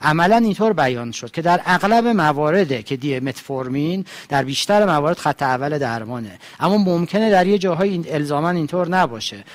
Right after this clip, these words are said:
اون جاها کجا هست؟ جاهایی هست که مریض من اِی اس سی وی دی داره یا مالتیپل ریسک فاکتور داره و های ریسکه یا هارت فیلر داره یا سی کِی دی داره که اشارهٔ ریستری به این خواهم کرد و در این حالت‌ها دارویی باید خط اول باشه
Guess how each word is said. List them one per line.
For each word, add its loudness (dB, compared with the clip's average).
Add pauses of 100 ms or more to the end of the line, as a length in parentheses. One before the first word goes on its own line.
اون 0
جاها 2
کجا -2
هست؟ -2
جاهایی -2
هست -4 (140)
که -4
مریض 2
من 2
اِی 0
اس 0
سی -4
وی -6
دی 0
داره -2 (200)
یا 0
مالتیپل 2
ریسک -4
فاکتور -2
داره 2
و -2
های 0
ریسکه -6 (240)
یا 4
هارت 2
فیلر 2
داره -4
یا 2
سی -4
کِی -2
دی -2
داره 2
که -4
اشارهٔ -2
ریستری 0
به -2
این -4
خواهم -2
کرد -2 (260)
و 0
در 4
این 2
حالت‌ها -2
دارویی -2
باید 2
خط -4
اول 0
باشه -4